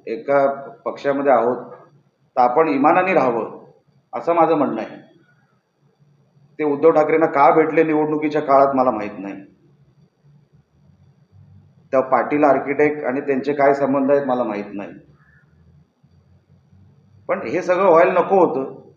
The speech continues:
आता हे सगळे पुरावे मी तुम्हाला देऊ शकतो, पण टप्प्याटप्प्याने देणार, कारण का सगळ्याच गोष्टी एका याच्यामध्ये बोलून मला काही संबंध बिघडवायचे नाही, म्हणून सगळ्याच गोष्टी आज बोलणं काही योग्य नाही.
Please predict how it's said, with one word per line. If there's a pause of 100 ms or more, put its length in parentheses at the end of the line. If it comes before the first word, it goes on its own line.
(380)
आता
हे
सगळे
पुरावे
मी
तुम्हाला
देऊ
शकतो, (1200)
पण
टप्प्याटप्प्याने
देणार, (1120)
कारण
का
सगळ्याच
गोष्टी
एका
याच्यामध्ये
बोलून (2000)
मला
काही
संबंध
बिघडवायचे
नाही, (640)
म्हणून
सगळ्याच
गोष्टी
आज
बोलणं
काही
योग्य
नाही.